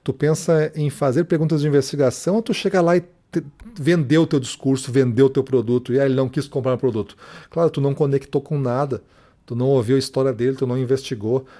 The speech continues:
É como chegar, tu, tu, não sei se tu se sentiria bem, né? Tu chegar num médico dizendo assim, "ó, eu tô com, tô pensando, né? Vou dizer pro médico, eu tô com essa dor de barriga que não para, já faz uma semana." Aí tu chega lá, o médico já diz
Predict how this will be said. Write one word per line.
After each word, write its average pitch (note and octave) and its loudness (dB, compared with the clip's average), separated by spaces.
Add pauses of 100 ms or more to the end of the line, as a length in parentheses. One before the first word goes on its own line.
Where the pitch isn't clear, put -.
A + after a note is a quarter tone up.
(160)
É - -8
como C3+ -2
chegar, A#2+ 0
tu, A#2+ -4
tu, B2 -4
não B2+ -8
sei - -4
se - -12
tu C#3+ -2
se - -10
sentiria D3 -2
bem, C3+ 0
né? G#2 -4
Tu - -10
chegar A#2 -2
num B2+ 0
médico B2 0
dizendo B2+ 2
assim, C3+ -2 (400)
"ó, D#3 2
eu C3+ 2
tô C#3 0
com, D3 -2
tô C#3 -12
pensando, C3+ 0
né? A2+ 0
Vou A#2 -2
dizer A2 -2
pro C3 -6
médico, A#2+ 0
eu A#2 -4
tô A#2 -6
com B2 -8
essa A#2 -8
dor A#2 -2
de A2+ -6
barriga A2 -2
que C3 -6
não A2 -4
para, A#2 -2
já A2 -4
faz A#2 -4
uma A#2+ -4
semana." A#2 -4 (320)
Aí C3 0
tu C#3+ -2
chega D3 0
lá, C3 2
o C#3 0
médico C3+ -2
já C3+ 0
diz C3 2